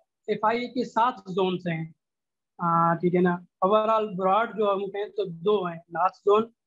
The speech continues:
और south zone। आ, उनको एडीजी, आ, मतलब lead कर रहा होता है, जो मतलब broad अगर हम divide करें तो, आ, नॉर्थ zone है, उसमें, आ, बलोच-, आ, इसके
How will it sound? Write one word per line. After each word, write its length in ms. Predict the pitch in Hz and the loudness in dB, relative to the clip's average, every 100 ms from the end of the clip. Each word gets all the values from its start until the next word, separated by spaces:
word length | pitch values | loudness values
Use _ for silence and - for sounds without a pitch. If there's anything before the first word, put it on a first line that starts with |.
| _ | _
और 100 | 175 | -4
south 320 | - 180 190 185 | 2 2 2 -2
zone। 460 | 165 170 165 165 - _ _ _ _ _ - | -2 0 0 -4 -18 _ _ _ _ _ 0
आ, 220 | 165 160 | 2 2
उनको 360 | 180 220 214 233 | 2 2 2 0
एडीजी, 760 | - 226 220 214 190 180 180 _ - 175 | 2 0 0 -2 -2 -4 -8 _ -14 -8
आ, 180 | 170 | -6
मतलब 240 | 165 165 175 | -6 -4 -2
lead 260 | 175 190 | 0 0
कर 160 | - 175 | 0 0
रहा 120 | 170 | 2
होता 220 | 160 170 | 0 0
है, 60 | 175 | -2
जो 100 | 185 | 0
मतलब 200 | 190 202 | -2 -2
broad 340 | 180 190 196 | 0 0 -2
अगर 140 | 180 165 | -6 -12
हम 120 | 175 | -12
divide 420 | 175 - 165 165 | -14 -12 -10 -10
करें 240 | - 165 160 _ _ _ _ _ - | -12 -16 -16 _ _ _ _ _ 2
तो, 320 | 196 202 190 | 4 4 4
आ, 300 | 185 175 175 | 6 6 6
नॉर्थ 280 | 175 180 214 | 6 6 4
zone 480 | 214 190 214 220 220 | 0 2 2 2 0
है, 120 | 220 | 0
उसमें, 460 | 214 214 208 214 214 _ _ _ _ - | 0 2 4 2 0 _ _ _ _ -2
आ, 320 | 180 170 170 | 2 2 2
बलोच-, 480 | 165 175 208 - - | 0 0 0 -2 -2
आ, 160 | 196 180 | 0 0
इसके 340 | 175 180 165 | -2 -2 -2